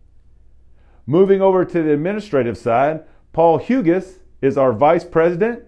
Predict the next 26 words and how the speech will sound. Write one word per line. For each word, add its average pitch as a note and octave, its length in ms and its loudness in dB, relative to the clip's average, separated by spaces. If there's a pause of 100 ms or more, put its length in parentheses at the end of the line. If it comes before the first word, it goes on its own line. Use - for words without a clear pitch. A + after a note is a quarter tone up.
(440)
and B2+ 160 -8
director F3+ 440 2
of D#3+ 100 2
operations. D#3+ 880 0 (460)
He G3 180 -2
earned D3+ 220 -2
his F#3 180 4
M C3+ 220 -2
B C#3 180 2
A E3+ 380 -2 (260)
from D#3+ 180 -2
the F3+ 60 -6
University E3 540 0
of F3+ 100 2
Louisville. G3 540 2 (840)
Sherry D3+ 380 2
Sandifer F3+ 760 -2 (220)
is B2 220 -2
our C#3 160 0
service D#3 480 -2
manager E3+ 680 -4 (200)
and F3+ 120 -4
oversees F3 600 0
all D#3 180 2
the D3+ 80 2
operations D3 840 0